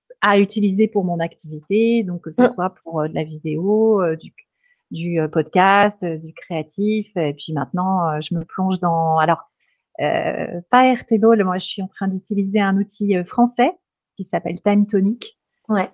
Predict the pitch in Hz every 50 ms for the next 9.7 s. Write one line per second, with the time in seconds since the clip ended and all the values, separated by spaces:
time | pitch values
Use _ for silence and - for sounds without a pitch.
0 | - - 180 180 175 175 175 170 170 165 165 160 160 160 160 160 170 - - 202
1 | 202 - 156 160 165 175 175 180 175 170 175 165 160 156 156 151 165 143 147 143
2 | 143 151 151 156 - 160 151 - - - 208 196 190 180 156 151 151 151 151 151
3 | 170 185 190 180 160 160 170 175 - - - 160 - - 190 180 - 190 180 -
4 | - - 190 180 175 165 160 156 156 156 160 156 175 190 190 - 190 185 - -
5 | 220 196 180 165 160 - 170 170 165 160 - - 175 170 165 170 - - - 175
6 | 190 202 - _ - 208 190 - 190 185 - - 226 220 226 226 220 208 185 175
7 | 165 160 160 156 156 156 156 156 160 156 160 160 160 156 - - 190 - _ -
8 | 196 202 254 339 - _ _ _ - - - - _ _ - 185 190 185 185 185
9 | 202 214 214 208 - 226 208 190 190 190 190 185 185